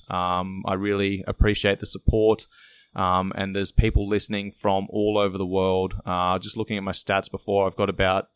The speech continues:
uh, twenty-six and a half, approaching twenty-seven thousand downloads.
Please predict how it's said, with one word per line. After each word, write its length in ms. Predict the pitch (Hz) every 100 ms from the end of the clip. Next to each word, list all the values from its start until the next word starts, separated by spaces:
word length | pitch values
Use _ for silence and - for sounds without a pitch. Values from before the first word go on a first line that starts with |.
| -
uh, 580 | 95 92 92 95 95
twenty-six 720 | 95 107 110 101 - 110 -
and 100 | 113
a 40 | 92
half, 400 | 98 98 101 -
approaching 500 | - 110 107 110 101
twenty-seven 560 | - 107 101 104 98
thousand 420 | 95 98 95 92 87
downloads. 720 | 98 107 110 113 117 117